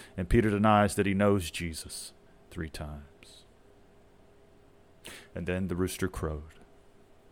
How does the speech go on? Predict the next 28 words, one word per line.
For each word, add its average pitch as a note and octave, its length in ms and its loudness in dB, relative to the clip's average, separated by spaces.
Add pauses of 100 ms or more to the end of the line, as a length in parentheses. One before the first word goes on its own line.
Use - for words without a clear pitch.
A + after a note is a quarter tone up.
(600)
And F#2 100 -2
the F#2 40 0
Bible G2+ 340 8
says G2 360 2
that G2+ 100 2
it G2 60 0
was F2+ 180 -2
then G2 360 2
that F#2+ 200 2
Peter G2 240 2
remembered F#2+ 480 0
the F2+ 80 -4
words E2+ 360 -4
of F2 80 -10
the E2 100 -8
Lord. D#2+ 360 -8 (240)
He A#2+ 100 2
remembered A2 440 2
that G#2+ 100 -4
the G2+ 100 -4
Lord A2 280 4
told G#2+ 240 0
him G#2+ 120 0
that G2+ 100 0
he G#2+ 100 -2
would G2 160 0
deny F#2 460 2
him F2+ 380 -6